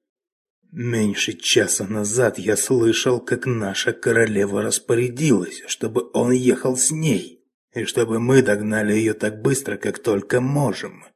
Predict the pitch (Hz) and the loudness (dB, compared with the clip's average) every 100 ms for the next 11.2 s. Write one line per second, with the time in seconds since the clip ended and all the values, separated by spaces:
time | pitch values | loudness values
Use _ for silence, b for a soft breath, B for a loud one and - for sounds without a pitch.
0 | _ _ _ _ _ - 107 107 104 - | _ _ _ _ _ -12 -6 -4 -4 -2
1 | 120 120 - 117 107 - - 135 110 107 | -2 -4 -6 -2 -2 -2 -2 2 4 4
2 | 107 120 104 - 104 - 107 101 101 107 | 2 -4 -4 -4 -4 -4 -2 -2 -2 -2
3 | 131 170 160 - - 98 95 101 107 101 | 2 4 4 0 -4 -4 -6 -6 -2 0
4 | 92 - - _ _ _ _ _ _ _ | -2 -4 -18 _ _ _ _ _ _ _
5 | _ 294 359 359 330 285 220 175 165 214 | _ -20 -12 -8 -4 6 6 6 4 0
6 | 226 - _ _ _ _ 104 _ _ _ | -6 -16 _ _ _ _ -20 _ _ _
7 | - 202 214 170 127 139 196 135 - - | -14 -12 -2 0 2 2 2 0 -4 -12
8 | - - - - 139 - - _ _ _ | -18 -12 -8 -8 -10 -14 -18 _ _ _
9 | _ _ _ _ _ _ _ _ _ 151 | _ _ _ _ _ _ _ _ _ -8
10 | 123 123 113 113 107 - 113 107 101 98 | -4 -4 -2 -2 -4 -4 -2 0 -2 -4
11 | - | -12